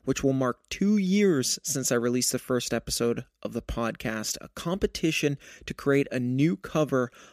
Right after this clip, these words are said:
on my Facebook page and the actual cover of my podcast, an opportunity for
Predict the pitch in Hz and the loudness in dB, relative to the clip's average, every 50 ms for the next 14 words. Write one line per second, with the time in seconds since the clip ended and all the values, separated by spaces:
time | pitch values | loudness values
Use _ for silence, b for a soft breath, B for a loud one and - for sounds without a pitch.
0 | B B - 120 117 110 107 113 - - 135 135 139 - - - 131 - - - | B B -6 -4 -2 -2 -4 -4 -2 0 0 2 2 0 0 -2 -4 -4 -4 -6
1 | - - 120 120 113 113 - - _ - - 160 175 185 190 190 185 170 - - | -2 0 0 0 0 0 -2 -6 _ -2 2 4 6 6 6 6 4 2 2 -2
2 | 135 135 139 - - - - 139 123 117 _ - - - 127 123 110 120 113 110 | -4 -4 -4 -4 -6 -4 0 0 0 -2 _ -8 -4 -2 -2 0 0 0 -2 -2
3 | - b b b b b b - - 113 - 113 107 101 98 - - - 123 113 | -4 b b b b b b -6 -6 -6 -4 -4 -4 -4 -6 -6 -6 -4 -2 -2
4 | 113 104 - - 117 98 95 - - - 120 - - - 156 180 185 - 180 165 | -2 -4 -4 -8 -6 -6 -4 -4 -4 -6 -6 -8 -6 -4 -4 -4 0 0 0 0
5 | - - - 160 156 156 151 139 139 123 117 - - 123 - | 0 0 0 2 2 2 2 2 0 -2 -2 -4 -4 -4 -4